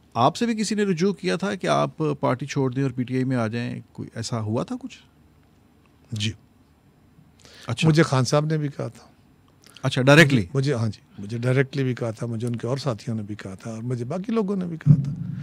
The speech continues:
Speaker 2: वो
Speaker 1: क्या
Speaker 2: एक
Speaker 1: कहा
Speaker 2: माजी है।
Speaker 1: उन्होंने? क्या कहा उन्होंने?
Speaker 2: छोड़िए फारूकी साहब, माजी है।
Speaker 1: कुछ बता दें, मतलब क्यों, क्यों वो आपको क्यों लाना चाह रहे थे?
Speaker 2: अब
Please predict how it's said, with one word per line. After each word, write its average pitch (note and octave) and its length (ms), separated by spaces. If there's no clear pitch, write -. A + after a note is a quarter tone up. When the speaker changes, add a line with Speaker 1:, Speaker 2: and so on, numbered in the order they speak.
Speaker 2:
वो - 140
Speaker 1:
क्या G3+ 180
Speaker 2:
एक G3 60
Speaker 1:
कहा G3 100
Speaker 2:
माजी G3+ 160
है। C#3+ 100
Speaker 1:
उन्होंने? - 240
क्या E3 140
कहा A#2+ 160
उन्होंने? G2+ 380
Speaker 2:
छोड़िए - 300
फारूकी G#2+ 340
साहब, G2+ 260
माजी B2+ 320
है। F2 140
Speaker 1:
कुछ - 200
बता B2+ 360
दें, D3+ 260
मतलब C#3 340
क्यों, E3 220
क्यों G3 260
वो C#3 160
आपको C3 280
क्यों F#3 260
लाना A2 200
चाह G2+ 140
रहे F#2+ 120
थे? G2 160
Speaker 2:
अब D#3 120